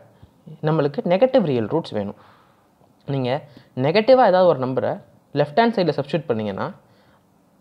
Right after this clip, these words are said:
அப்ப கூட அது பாசிட்டிவா தான் இருக்கும். So, ரைட் ஹேண்ட் சைட்லயும் நம்ம ஒரு நெகட்டிவ் நம்பரை சப்ஸ்டிட்யூட் பண்ணும்போது அது பாசிட்டிவா தான் இருந்து ஆகணும். இப்ப x less than zero நம்மளுக்கு தெரியும்.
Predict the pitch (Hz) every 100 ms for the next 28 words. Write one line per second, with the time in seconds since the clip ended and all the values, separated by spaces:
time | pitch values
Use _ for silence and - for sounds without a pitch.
0 | - 156 233 180 160 - - - 139 226
1 | - 180 180 135 98 139 127 - - _
2 | _ _ - - - 160 127 196 262 254
3 | 160 120 101 151 - 151 156 143 135 196
4 | 247 208 156 120 117 - 190 - 110 92
5 | 90 139 - _ _ _ - 143 214 165
6 | 151 151 123 104 170 - - - 139 120
7 | 120 95 92 - _ _ _ - _ _
8 | _ _ _ _ _ _ 131 117 113 175
9 | - _ _ - 160 - 233 - 139 139
10 | 170 160 147 175 117 123 - 98 95